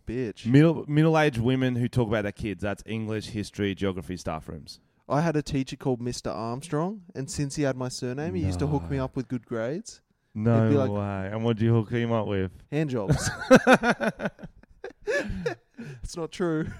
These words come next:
Speaker 1: <laughs> Don't fire the old man. <laughs>
Speaker 2: <laughs> What if he gets fired from this?
Speaker 1: That'd be a bit sad.
Speaker 2: So, so he actually gave you good names, uh, grades.
Speaker 1: Well, I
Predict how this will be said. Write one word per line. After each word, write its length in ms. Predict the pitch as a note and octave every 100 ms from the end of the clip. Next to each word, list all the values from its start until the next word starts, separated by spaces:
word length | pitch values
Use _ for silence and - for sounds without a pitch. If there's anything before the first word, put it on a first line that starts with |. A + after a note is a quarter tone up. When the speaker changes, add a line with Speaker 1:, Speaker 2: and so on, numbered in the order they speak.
| - -
Speaker 1:
<laughs> 280 | F3 C3+ -
Don't 300 | G#3+ E3 -
fire 260 | D3 C#3+
the 100 | C#3+
old 200 | C3+ C#3
man. 200 | C#3+ C#3
<laughs> 240 | - - -
Speaker 2:
<laughs> 100 | -
What 360 | A#3+ G3 G3+ F#3
if 100 | F3
he 60 |
gets 280 | F3 F3+ -
fired 560 | - A#2 G#2 A2 C#3+ -
from 220 | C#3 B2
this? 260 | A2+ G2+ - - - A#2 - - A#4+ _ - B4 - _ F#4+ D#4+ -
Speaker 1:
That'd 140 | - B2+
be 100 | B2+
a 40 |
bit 200 | A2 A2
sad. 360 | - G#2+ G#2+ A2
Speaker 2:
So, 300 | B2+ B2+ A#2 - - - A2
so 560 | - A#2+ A2+ G#2+ A2 -
he 180 | A#2+ B2
actually 440 | B2 C3 - A#2+
gave 260 | A2+ A2 G2
you 60 | G2
good 360 | G2+ G#2 -
names, 500 | G#2 G2 F#2+ F#2+ - _ -
uh, 120 | A2
grades. 380 | - G#2 G2 - - _ -
Speaker 1:
Well, 240 | D3+ D#3+ B2+ _ -
I 60 | -